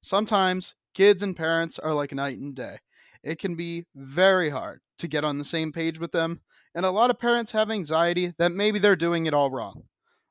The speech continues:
Luckily, there is a service out there that can help. Skunk Nugget Parenting Solutions is a company that provides parent coaching services, resource referrals, and psychological profiling,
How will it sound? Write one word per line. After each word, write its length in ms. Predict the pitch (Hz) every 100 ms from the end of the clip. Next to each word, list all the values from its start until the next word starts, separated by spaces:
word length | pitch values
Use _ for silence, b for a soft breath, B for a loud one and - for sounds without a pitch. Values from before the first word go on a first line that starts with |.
| -
Luckily, 520 | 160 240 135 123 175 _ _ -
there 160 | 151
is 100 | 165
a 60 | 165
service 380 | - 190 185 175
out 160 | 170
there 200 | 147 143
that 160 | 131 131
can 120 | 120
help. 240 | 120 107 _ _ b b b
Skunk 360 | - - 220 240
Nugget 240 | 247 226 -
Parenting 480 | 202 202 190 202
Solutions 580 | - 175 170 165 165 180
is 140 | 151 165
a 60 |
company 420 | - 165 156 139
that 220 | 170 156 -
provides 340 | 143 135 127
parent 400 | - 170 208 -
coaching 340 | 180 180 196 190
services, 580 | 160 143 - 143 147 - B B -
resource 460 | 160 180 185 185
referrals, 560 | 185 - 139 139 135 - b b b
and 80 | 135
psychological 680 | 147 170 180 165 170 175 160
profiling, 600 | 147 143 110 117 117